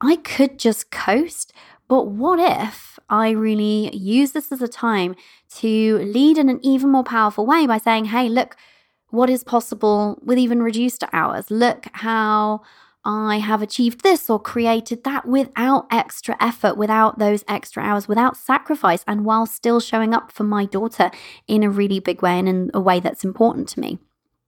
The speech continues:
It's like, "My God, this is a gift. I get to actually just practice what I preach in a bigger way." And so when I realized that, I was like, "Oh my goodness, well, then I have to lean into my feminine energy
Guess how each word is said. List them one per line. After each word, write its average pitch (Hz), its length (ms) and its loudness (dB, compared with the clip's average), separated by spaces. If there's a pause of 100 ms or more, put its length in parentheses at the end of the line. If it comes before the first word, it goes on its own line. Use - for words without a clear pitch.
(240)
It's 240 100 -6
like, 220 140 2
"My 226 100 0
God, 302 180 0
this - 80 -10
is 185 140 -12
a - 20 -6
gift. 381 340 0 (360)
I 220 60 -2
get 247 180 2
to 247 100 4
actually - 400 0
just 233 320 0 (380)
practice - 500 -2
what 240 140 2
I 233 80 2
preach - 420 -6
in 240 220 0
a 240 200 2
bigger 240 400 2
way." 247 520 2
And 202 340 -4
so 202 540 -2 (460)
when 277 200 2
I 302 120 4
realized 269 580 2
that, 311 220 0
I - 20 -6
was 208 100 -8
like, 208 220 -2
"Oh 202 40 -6
my 208 120 -2
goodness, 285 260 2
well, 202 160 2
then 208 180 2
I 190 120 0
have 226 340 -2
to - 80 -8
lean 190 160 0
into 175 240 -2
my 185 80 -6
feminine 190 320 -2
energy 214 240 2